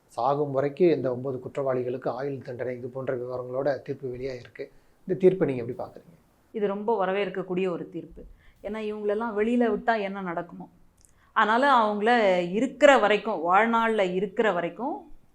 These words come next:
Speaker 2: சிறையிலேயே இருந்து அவங்க தங்களுடைய வாழ்க்கையை கழிக்கட்டும் அப்படின்னு நீதிபதி ஒரு நல்ல தீர்ப்பை வந்து கொடுத்துருக்கிறார். இதை தாண்டி அந்த பெண்களுக்கான ஒரு இழப்பீட்டு தொகையாக எல்லாத்தையும் சேர்த்து எண்பத்தஞ்சு லட்சம்,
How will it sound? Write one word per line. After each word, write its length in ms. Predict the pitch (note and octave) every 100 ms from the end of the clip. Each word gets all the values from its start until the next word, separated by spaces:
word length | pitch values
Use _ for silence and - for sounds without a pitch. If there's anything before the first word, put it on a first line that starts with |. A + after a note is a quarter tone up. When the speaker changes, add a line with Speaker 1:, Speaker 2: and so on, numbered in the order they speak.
| _ - B3+
Speaker 2:
சிறையிலேயே 480 | C#4+ C#4 C4+ A#3 B3+ B3
இருந்து 240 | G#3+ G#3+
அவங்க 280 | D#4 B3+ A3
தங்களுடைய 480 | G#3 G3 F#3+ F3+ G3
வாழ்க்கையை 520 | F3+ F#3+ F#3+ F#3 G#3
கழிக்கட்டும் 640 | G3 G3+ F#3+ G3+ F3 F3 E3 _ _
அப்படின்னு 400 | D#3+ F3+ G#3 B3+
நீதிபதி 720 | G3 A3+ C4 A#3 F3 F3+ F#3+ -
ஒரு 160 | F3
நல்ல 320 | F3+ A#3 C#4+
தீர்ப்பை 380 | D4 B3 A3+ G#3+
வந்து 200 | F3 F#3+
கொடுத்துருக்கிறார். 580 | G#3+ F3+ F3 D#3+ D#3 - - - _
இதை 240 | - A#3 A#3+
தாண்டி 720 | A3 B3+ C4+ D#4 F4+ - -
அந்த 240 | - B3 B3
பெண்களுக்கான 760 | A#3+ C4+ C#4+ C#4+ C4 A3 A3+
ஒரு 140 | A#3 G3
இழப்பீட்டு 560 | G3 A3 A#3+ A#3+ A#3 A3
தொகையாக 440 | F#3+ F#3 F3 E3 C4+ C#4+ G#3+ F#3 F#3
எல்லாத்தையும் 540 | G#3 A3 A3+ C4+ B3
சேர்த்து 220 | A3 G#3+
எண்பத்தஞ்சு 600 | C4+ G3+ G3+ G3+ G3 F#3
லட்சம், 340 | F3 E3 -